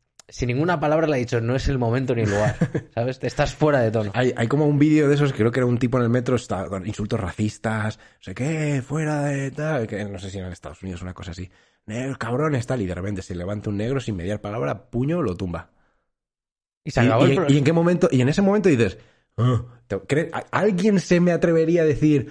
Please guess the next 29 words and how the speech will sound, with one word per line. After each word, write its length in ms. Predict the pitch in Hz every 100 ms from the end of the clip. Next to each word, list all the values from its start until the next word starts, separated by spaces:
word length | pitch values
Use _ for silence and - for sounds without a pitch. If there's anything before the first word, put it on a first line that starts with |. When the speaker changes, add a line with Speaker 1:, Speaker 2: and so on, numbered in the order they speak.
| -
Speaker 2:
"Qué 120 | -
Speaker 1:
Claro. 200 | 131 151 143
Speaker 2:
violento 460 | 127 170 147 123
este 420 | 127 - 131 131
Speaker 1:
Que 80 | 139
Speaker 2:
caballero 460 | 139 143 135 151 139
de 100 | 135
color"? 260 | 123 143 156
Speaker 1:
arroba 360 | 131 131 135 131
policía. 500 | 120 120 160 160 123
Speaker 2:
Claro, 320 | 135 156 120
"Ah, 80 | - -
qué 140 | 123 143
violento 400 | 120 113 156 123
este 180 | -
caballero 280 | 120 117 113
de 60 | 120
color"? 300 | 107 139 127
Speaker 1:
Pues 220 | 117 113
no, 160 | 123 107
me 100 | 113
Speaker 2:
No. 60 |
Speaker 1:
pa-, 220 | 107 - -
y, 120 | 135
o 180 | 151 123
sea, 140 | 139
me 120 | 131
parece 460 | 123 117 127 160 165
que, 380 | 185 147 -